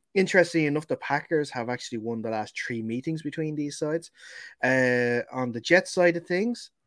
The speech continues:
uh, Michael Carter had a, a career high two rushing touchdowns in week five against the Dolphins. Um, and a one, and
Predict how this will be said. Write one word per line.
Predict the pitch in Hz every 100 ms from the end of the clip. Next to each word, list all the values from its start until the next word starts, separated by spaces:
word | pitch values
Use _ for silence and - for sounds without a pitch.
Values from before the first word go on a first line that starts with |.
| _ _
uh, | 143 127
Michael | 131 143 135
Carter | - - 143 190 226 196
had | 139 123 120
a, | 120 113 127 -
a | 117 110
career | - 127 131 123
high | 113
two | - - 151
rushing | 160 139 123
touchdowns | 113 131 - 170 180 147
in | 123
week | 110 - -
five | 123 165 160
against | - 104 120 - -
the | 151 165
Dolphins. | 190 208 285 254 - - - - -
Um, | 147 139 139 139 - _ _
and | 147 147 131
a | 135
one, | 127 143 170 202 190 -
and | 139 139 135